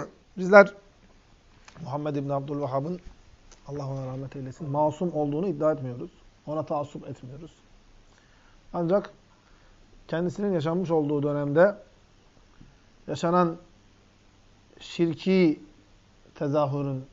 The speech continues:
dışa vuruşun, yaşantının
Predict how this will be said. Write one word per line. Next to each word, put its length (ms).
dışa 240
vuruşun, 380
yaşantının 1000